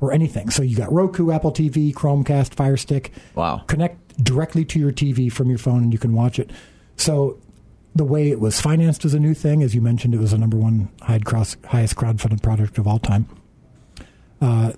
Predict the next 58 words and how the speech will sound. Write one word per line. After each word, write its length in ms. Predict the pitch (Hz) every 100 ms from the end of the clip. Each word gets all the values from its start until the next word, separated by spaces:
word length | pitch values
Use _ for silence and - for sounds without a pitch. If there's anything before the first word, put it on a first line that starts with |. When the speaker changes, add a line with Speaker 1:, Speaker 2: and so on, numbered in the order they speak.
| -
Speaker 1:
the 180 | 113
content 440 | 117 160 165 151 135
itself 360 | - 147 143
is 140 | 131 107
new. 280 | 113 110 160
It's 140 | -
a 60 | 110
<clears throat> 220 | - -
first 240 | 139 -
ever 240 | 123 127 123
multi-season 680 | 123 117 117 - 117 107
show 180 | 110 123
about 200 | 104 110
the 60 | 107
life 200 | 101 98
of 100 | -
Christ. 400 | - 104 117 - - _ _ -
The 60 | 131
way 120 | 147
you 80 | 135
can 180 | 127
watch 300 | 113 165 175
it 120 | 202 -
is 180 | 135 101
new 360 | 113 110 147 - -
with 120 | - 120
this 200 | 120 -
app 300 | 143 131 131 -
that's 160 | 143
Speaker 2:
Yeah, 100 | 180
Speaker 1:
literally 220 | 190 175 104
Speaker 2:
right. 160 | 107
Speaker 1:
unprecedented 540 | 95 151 139 131 123 110
technology. 580 | 127 131 127 120 107 110
It's 100 | 113
never 160 | 120
been 160 | 117 113
done 160 | 117
before. 340 | 110 107 101 107 -
Speaker 2:
Wow. 560 | - 160 156 73 80 -
Speaker 1:
And 140 | 143
now 420 | 139 151 147 147 - -
the 100 | 139
way 220 | 139 135
that 160 | 131
you 120 | 147 127
distribute 460 | 107 - 147 131
it 80 | 123
around 160 | 120 117
the 80 |
world 240 | 123 190 208
is 120 | 147
new. 140 | 123 113
We 220 | 131 135
literally 320 | 139 151 143
flicked 300 | 131 170 175
a 40 | 160
switch, 380 | 165 190 -